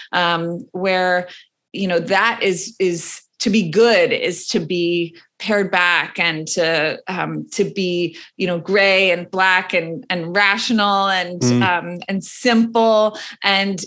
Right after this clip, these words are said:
Speaker 1: if you happen to like a lot of color or pattern, um, and it doesn't mean that you necessarily have to be into material abundance, but even if you just like sensorial abundance, if you like color and you like texture and you like pattern, that that's kind of wasteful or it's,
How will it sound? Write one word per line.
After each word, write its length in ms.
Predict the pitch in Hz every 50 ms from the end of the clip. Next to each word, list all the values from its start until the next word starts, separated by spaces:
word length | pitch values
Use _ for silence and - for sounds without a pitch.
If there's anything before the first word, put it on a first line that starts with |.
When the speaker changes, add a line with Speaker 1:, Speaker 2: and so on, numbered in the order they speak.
| -
Speaker 1:
if 160 | - 208 214
you 120 | 214 220 220
happen 360 | 240 208 220 233 - 240 214
to 100 | 214 226
like 280 | 202 196 202 226 233 233
a 60 | 220
lot 160 | 190 190 180
of 120 | 175 175 -
color 360 | - - 208 202 196 190 185
or 60 | 170 170
pattern, 640 | - - - 202 208 202 196 190 185 175 170 - -
um, 360 | 190 180 175 175 175 175 175 - - - - - _ _ -
and 100 | 208 220
it 80 | 226 226
doesn't 340 | 262 269 262 262 262 -
mean 260 | 208 226 233 233 233 220
that 80 | 202
you 100 | 185 196
necessarily 400 | 196 208 208 202 - 202 185 190
have 180 | 196 196 185 190
to 80 | -
be 140 | 180 180 180
into 240 | 180 175 175 - 165
material 580 | 165 165 170 - - - 392 440 392 262 208 180
abundance, 480 | 175 165 190 175 156 151 147 175 -
but 120 | - 214 311
even 220 | 349 370 359 302
if 140 | 269 233 226
you 100 | 220 208
just 240 | - 208 208 208 -
like 220 | 190 180 175 175
sensorial 720 | - - - 202 196 214 - 262 226 262 285 254 220 175
abundance, 500 | 170 165 147 151 160 156 156 160 165 165
if 60 | - 190
you 160 | 202 190 185
like 260 | 180 180 208 240 -
color 360 | - 240 202 180 185 175 175
and 120 | 180 175 180
you 100 | 180 180
like 200 | 170 190 226 -
texture 340 | - 202 185 - - -
and 120 | 180 175 170
you 60 | 170
like 160 | 165 160 160 -
pattern, 280 | 202 185 175 165 165 160 - - - - -
that 80 | 208
that's 280 | 202 208 202 202 202 -
kind 280 | - - 185 180 175 175
of 180 | 160 160 170
wasteful 1000 | 165 165 165 190 190 180 185 185 - - - - - 185 180 175 175 170 165 - -
or 260 | 165 170 170 165 160
it's, 640 | - - - 165 165 165 - - - - - -